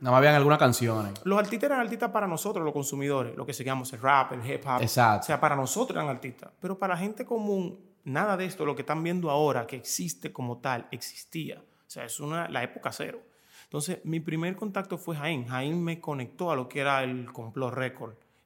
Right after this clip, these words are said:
Speaker 2: y, y ca-, y estilo callejero. En esa época era como un, un, este, una especie de beef entre ese grupo y el Lápiz.
Speaker 1: Sí.
Speaker 2: Ahí hice eventos pa-, eh, los, mis primeros artes para discoteca, por ejemplo.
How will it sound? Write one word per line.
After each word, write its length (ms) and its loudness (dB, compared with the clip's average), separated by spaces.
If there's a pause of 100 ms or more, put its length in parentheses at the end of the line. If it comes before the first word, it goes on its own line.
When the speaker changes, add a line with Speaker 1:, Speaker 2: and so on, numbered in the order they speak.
Speaker 2:
y, 640 -8
y 200 -8
ca-, 180 -2
y 200 -4
estilo 340 -4
callejero. 520 -4 (420)
En 140 -6
esa 200 -4
época 280 -4
era 160 -2
como 180 -8
un, 560 -10
un, 80 -6
este, 180 -4
una 340 -6
especie 300 -4
de 80 -2
beef 300 -2
entre 440 -6
ese 180 -2
grupo 440 -4
y 140 -8
el 100 -6
Lápiz. 440 -4 (380)
Speaker 1:
Sí. 160 -10
Speaker 2:
Ahí 280 -2
hice 280 -4
eventos 340 -6
pa-, 220 -4
eh, 180 -6
los, 200 -10
mis 120 -2
primeros 360 -4
artes 220 -6
para 180 -4
discoteca, 560 -8
por 160 -6
ejemplo. 460 -6